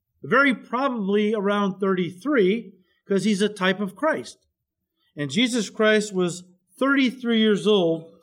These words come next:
when he climbed that very same mountain, Mount Calvary, many years later to be offered there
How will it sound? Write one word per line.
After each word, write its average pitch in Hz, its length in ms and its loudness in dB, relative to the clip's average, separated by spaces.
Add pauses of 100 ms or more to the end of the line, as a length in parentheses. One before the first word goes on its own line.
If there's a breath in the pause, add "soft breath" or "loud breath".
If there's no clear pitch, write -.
(260 soft breath)
when 175 160 -2
he 185 80 2
climbed 214 420 0
that 202 200 2
very 226 280 4
same 214 340 0
mountain, 196 360 0
Mount 202 320 -2
Calvary, 170 840 0 (360 soft breath)
many 214 280 2
years 202 280 2
later 196 260 4
to 165 120 -2
be 165 160 0
offered 135 640 -2
there 139 560 -4